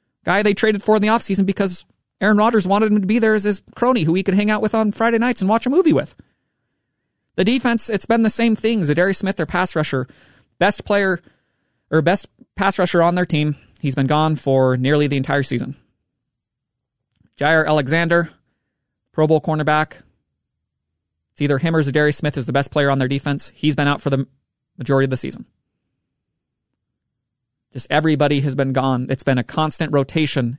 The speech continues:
at cornerback. With Alexander being out, Kevin King has been out, Eric Stokes has been out.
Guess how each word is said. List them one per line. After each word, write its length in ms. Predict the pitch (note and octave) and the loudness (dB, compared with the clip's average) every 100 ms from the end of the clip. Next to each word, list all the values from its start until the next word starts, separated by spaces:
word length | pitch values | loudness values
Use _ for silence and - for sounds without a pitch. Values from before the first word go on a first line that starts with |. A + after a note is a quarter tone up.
| - | -4
at 220 | B2+ B2 _ _ _ - | -2 -2 _ _ _ -8
cornerback. 520 | D3 C#3+ B2 - - _ _ _ _ _ _ _ _ _ _ _ | -2 0 -2 -6 -14 _ _ _ _ _ _ _ _ _ _ _
With 100 | - | -2
Alexander 500 | C#3+ D3 D3+ D#3 D3+ | 0 2 0 0 2
being 240 | C#3 C3+ | 2 2
out, 240 | B2+ B2 - - | 0 -2 -8 -8
Kevin 260 | D#3+ E3 D#3+ | -2 -2 -2
King 240 | F3+ E3+ | 0 2
has 120 | D3+ | 2
been 160 | C#3+ C3+ | 2 0
out, 200 | B2 - | -2 0
Eric 220 | D3 D#3 | 0 0
Stokes 360 | - E3+ E3+ - | 0 2 2 0
has 120 | C#3+ | -2
been 140 | C#3+ | 0
out. 220 | C3 A#2 | 0 -2